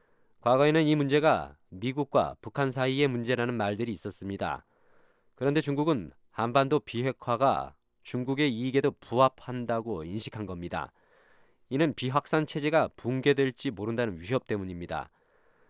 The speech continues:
한국과 일본이 북한과 비슷한 방식으로 무장을 하겠다는 결론을 내면 어떻게 되겠습니까? 그리고 세 번째는 중국 스스로가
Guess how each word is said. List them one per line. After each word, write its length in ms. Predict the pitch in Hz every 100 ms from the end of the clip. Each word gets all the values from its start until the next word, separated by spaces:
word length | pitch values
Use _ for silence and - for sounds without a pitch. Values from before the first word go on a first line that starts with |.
| _ _
한국과 480 | 127 147 151 160 151
일본이 540 | 143 147 151 156 147
북한과 380 | - 110 139 143
비슷한 440 | - 113 - 131
방식으로 560 | 123 120 - 120 127 98
무장을 680 | 78 80 107 131 131 139 117
하겠다는 500 | 120 131 - 123 135
결론을 380 | 110 107 117 113
내면 380 | 113 110 69 - -
어떻게 340 | - 143 127
되겠습니까? 680 | 104 90 - 110 - 87 - _ _ _ _ _ _ _ _
그리고 220 | 131 170
세 140 | 135 143
번째는 580 | 147 160 147 82 67 -
중국 300 | - 143 -
스스로가 720 | 139 147 143 143 139 82